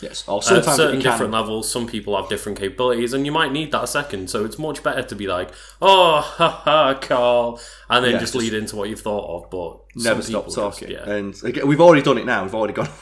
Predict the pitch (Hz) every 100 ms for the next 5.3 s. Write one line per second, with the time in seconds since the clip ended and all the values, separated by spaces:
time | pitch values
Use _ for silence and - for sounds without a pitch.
0 | - - - - - 123 120 139 147 151
1 | 156 127 107 120 113 135 139 143 123 120
2 | 113 110 110 110 - 107 90 95 92 110
3 | 107 101 107 - 104 101 - 160 - -
4 | 117 120 139 - - - 101 95 101 107
5 | 90 73 -